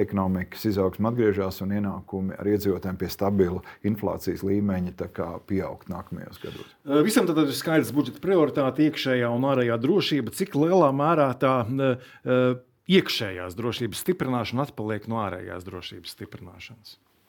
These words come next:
Speaker 1: Ā, viņa arī ir ļoti augsta prioritāte, jo, lai cik tas nebūtu paradoxāli, šobrīd iekšējās drošības cilvēku uztver, ā, tātad,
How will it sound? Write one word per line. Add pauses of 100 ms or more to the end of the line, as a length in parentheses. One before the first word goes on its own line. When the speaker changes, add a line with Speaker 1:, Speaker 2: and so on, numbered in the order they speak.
Speaker 1:
Ā, (1800)
viņa (440)
arī
ir
ļoti
augsta
prioritāte,
jo, (300)
lai
cik
tas
nebūtu
paradoxāli,
šobrīd
iekšējās
drošības
cilvēku
uztver,
ā, (380)
tātad,